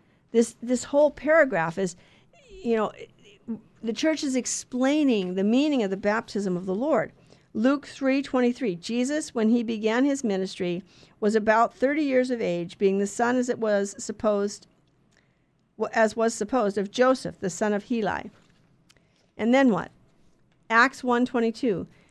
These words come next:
"Beginning from the baptism of John until the day he was taken up from us, one of these men must become with us a witness to the resurrection." Now that,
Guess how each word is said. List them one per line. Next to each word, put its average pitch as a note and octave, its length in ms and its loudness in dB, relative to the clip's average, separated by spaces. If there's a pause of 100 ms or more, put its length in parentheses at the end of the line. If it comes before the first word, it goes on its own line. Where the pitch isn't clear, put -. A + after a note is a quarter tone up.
(140)
"Beginning C4+ 520 4
from D#4+ 220 -2
the A#3+ 60 4
baptism A#3+ 720 2
of G3+ 180 -4
John F#3 500 0
until C4 400 -2
the C4 100 2
day A3 360 2
he A3+ 200 -2
was G#3+ 240 -2
taken B3+ 420 -2
up C#4 220 -2
from F#3+ 260 -2
us, F#3 380 -6 (640)
one A#3 260 6
of E4 140 0
these C4 280 2
men G3+ 460 0
must G3+ 280 -2
become G3 500 0
with B3 220 2
us G#3+ 160 0
a G#3+ 80 -2
witness G#3 460 2
to A#3 140 -6
the G#3 100 2
resurrection." G#3+ 720 0 (400)
Now G3+ 80 0
that, A3 300 8